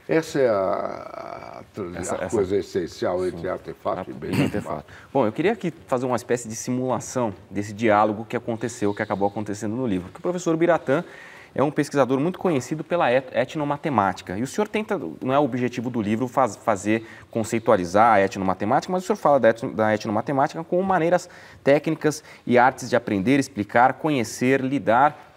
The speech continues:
Speaker 2: e conviver com a realidade natural e sociocultural de um determinado povo.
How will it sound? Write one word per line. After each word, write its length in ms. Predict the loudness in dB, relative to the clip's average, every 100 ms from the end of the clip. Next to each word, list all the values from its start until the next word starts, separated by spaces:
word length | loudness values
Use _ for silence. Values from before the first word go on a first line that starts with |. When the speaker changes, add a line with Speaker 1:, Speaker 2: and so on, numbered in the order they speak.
| _
Speaker 2:
e 40 | -6
conviver 580 | -2 0 0 2 0
com 100 | 2
a 60 | -2
realidade 500 | 0 0 2 2 2
natural 400 | -4 0 4 4
e 60 | 2
sociocultural 1040 | 0 0 0 -8 -8 -2 2 4 2 -2
de 60 | -6
um 40 | -6
determinado 520 | -4 -4 0 -2 -2
povo. 520 | -2 2 4 2